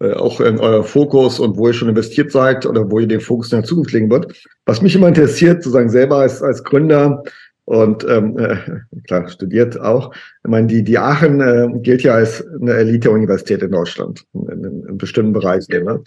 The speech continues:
Sag ich mal, die, die, die W H U sozusagen eher unternehmensseitig, die, die Aachen eher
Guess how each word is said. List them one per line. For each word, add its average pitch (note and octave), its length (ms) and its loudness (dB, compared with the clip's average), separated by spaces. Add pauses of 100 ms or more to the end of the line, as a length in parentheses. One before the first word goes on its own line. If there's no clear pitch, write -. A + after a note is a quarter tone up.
(240)
Sag A#2 100 -4
ich G#2 40 -4
mal, A2+ 80 2
die, G#2+ 140 0
die, G#2+ 180 -2
die G2+ 160 -6
W A#2+ 160 6
H A2+ 140 4
U F3 220 6
sozusagen C#3 360 2
eher B2+ 160 4
unternehmensseitig, C#3+ 840 2
die, A2+ 120 -6
die A2 140 -6
Aachen B2 300 -2
eher A2 380 0